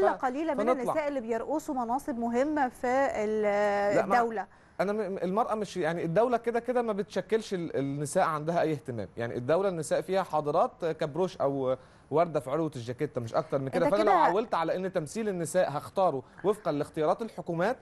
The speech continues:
Speaker 2: فأنا هقول مثلًا إن في حكومة، آه، ببلاوي كانت آخر حكومة موجودة، كانت النساء فيها ما تتجاوزش
Speaker 1: وز-،
Speaker 2: ال خمسة في المية.
Speaker 1: وزيرة، وزيرة إعلام رأ-،
Speaker 2: خمسة في المية.
Speaker 1: م-، م-، طب،
Speaker 2: بنتكلم في
Speaker 1: طب و-، طب
Speaker 2: خمسة في المية.
Speaker 1: وده على فكرة ده يعني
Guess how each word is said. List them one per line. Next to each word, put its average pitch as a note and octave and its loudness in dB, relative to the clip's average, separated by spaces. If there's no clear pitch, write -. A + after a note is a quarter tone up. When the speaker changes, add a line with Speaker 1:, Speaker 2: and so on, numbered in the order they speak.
Speaker 2:
فأنا F#3 0
هقول F3+ 2
مثلًا G3+ -2
إن D#3+ -4
في - -10
حكومة، F#3 -2
آه، C3 4
ببلاوي E3+ 2
كانت D#3 -6
آخر F3 -4
حكومة E3 -2
موجودة، C#3+ -2
كانت A#3 -2
النساء G3 -2
فيها G#3 0
ما G3+ -2
تتجاوزش F#3+ 0
Speaker 1:
وز-، - 0
Speaker 2:
ال G3 -2
خمسة C4+ 0
في C#4 0
المية. D4+ 0
Speaker 1:
وزيرة، - -8
وزيرة A#3+ -6
إعلام B3 -4
رأ-، G#3+ 0
Speaker 2:
خمسة D4 0
في A3+ -6
المية. A3+ -4
Speaker 1:
م-، - -6
م-، B3 -10
طب، - -12
Speaker 2:
بنتكلم G3+ 0
في F3+ -12
Speaker 1:
طب C#4 2
و-، C4 -2
طب - -
Speaker 2:
خمسة C4 0
في C4 0
المية. C4 0
Speaker 1:
وده C4 0
على E4 -2
فكرة E4+ -6
ده B3 -4
يعني A#3 -6